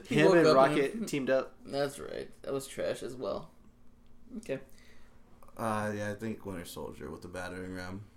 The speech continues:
Speaker 1: Yes.
Speaker 3: Sir.
Speaker 1: I'm down for that. All right, next match. Uh, Angry Nazi Red Skull versus the Dark Elf.
Speaker 2: Uh,
Speaker 3: Good
Speaker 2: Dark
Speaker 3: battle.
Speaker 2: Elf, 'cause magic wins.
Speaker 1: Okay.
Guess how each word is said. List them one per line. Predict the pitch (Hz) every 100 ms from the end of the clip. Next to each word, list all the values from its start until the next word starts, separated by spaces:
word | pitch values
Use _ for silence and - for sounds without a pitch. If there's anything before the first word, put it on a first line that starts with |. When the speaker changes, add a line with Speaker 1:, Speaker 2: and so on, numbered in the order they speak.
| - -
Speaker 1:
Yes. | - 120 110 101 117 - -
Speaker 3:
Sir. | - - - - - - - - - - -
Speaker 1:
I'm | 107
down | 82 113
for | 110 82
that. | 98 - - - - -
All | 139
right, |
next | 151 -
match. | 156 131 - - - - -
Uh, | 143 147 147 143
Angry | 175 170 170
Nazi | 165 165 160
Red | 156 151
Skull | - 147 143 139 120
versus | 131 131 127 117
the | 113
Dark | 113 113
Elf. | 107 95 98 - - - - - - - - - _ - - - -
Speaker 2:
Uh, | 120 120
Speaker 3:
Good | 107
Speaker 2:
Dark | 120 117
Speaker 3:
battle. | 123 113
Speaker 2:
Elf, | 110 -
'cause | 107 101 - -
magic | 107 101 98
wins. | 107 98 95 - - - - - 269
Speaker 1:
Okay. | -